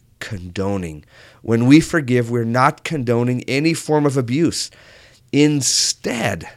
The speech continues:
what we are promoting is redemption, hope, and beauty. I believe that forgiveness is our gift to the world.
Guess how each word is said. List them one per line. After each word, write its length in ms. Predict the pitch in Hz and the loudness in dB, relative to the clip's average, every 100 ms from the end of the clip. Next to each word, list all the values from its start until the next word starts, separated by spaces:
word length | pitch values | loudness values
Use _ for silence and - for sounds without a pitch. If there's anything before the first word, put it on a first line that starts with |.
| _ _ _ - _ | _ _ _ -20 _
what 420 | 113 123 151 - | -2 6 6 6
we 300 | 123 143 170 | -4 2 4
are 160 | 156 | 4
promoting 920 | 143 - 139 117 120 135 151 160 160 - | 2 -4 -6 -4 0 2 2 0 -2 -8
is 260 | 120 110 110 | -8 -8 -8
redemption, 960 | 110 110 104 95 117 135 - - 156 | -6 -6 -6 0 0 0 -4 -4 -4
hope, 540 | 147 - - 127 123 - _ | -8 -12 -6 -4 -4 -6 _
and 240 | - 98 95 | -14 -12 -8
beauty. 480 | 98 123 117 78 - - - - - _ | 0 4 2 0 -12 -20 -20 -20 -20 _
I 280 | - 135 170 | 0 2 2
believe 480 | 151 139 135 135 123 | 2 2 4 4 4
that 160 | 120 | 0
forgiveness 800 | - 113 101 98 127 123 131 123 | -2 -8 -8 0 0 0 -2 -4
is 280 | - 120 123 - | -6 -6 -6 -8
our 180 | - 113 | -10 -10
gift 720 | 98 92 110 151 - - - | -10 -2 4 4 4 -6 -12
to 100 | - | -10
the 120 | 104 | -8
world. 600 | 95 95 104 110 80 85 | -8 -6 -4 -2 -4 -8